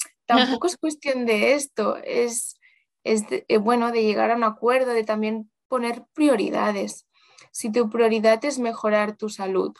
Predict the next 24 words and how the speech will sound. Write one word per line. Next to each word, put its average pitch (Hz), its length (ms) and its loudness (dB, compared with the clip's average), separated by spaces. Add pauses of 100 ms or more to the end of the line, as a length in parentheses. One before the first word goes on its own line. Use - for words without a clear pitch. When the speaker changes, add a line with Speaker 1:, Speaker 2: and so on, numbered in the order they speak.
(140)
Speaker 2:
o 214 240 4
tu 214 260 -4
prioridad 202 540 -2
es 240 140 -2
aumentar 208 460 0
de 190 140 -2
peso, 214 480 -2 (300)
pues 208 220 2
vamos 233 340 0
a 208 160 -4
ello 226 260 2
y 196 80 -2
lo 202 160 0
otro 247 260 -4
pues 240 160 -2
ya 208 100 -2
lo 208 80 0
iremos 226 340 -2
haciendo, 208 640 0
Speaker 1:
Mm. - 260 -20
Speaker 2:
tampoco 214 480 0
todo 220 260 2
de 196 160 -4
golpe. 214 640 -2